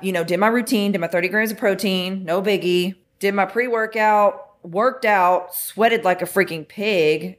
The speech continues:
and, like, really just expelled some nasty stuff out of my body. Um, I had another protein shake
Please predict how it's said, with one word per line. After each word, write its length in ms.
and, 200
like, 280
really 280
just 200
expelled 500
some 260
nasty 420
stuff 320
out 100
of 60
my 140
body. 480
Um, 180
I 60
had 140
another 260
protein 360
shake 240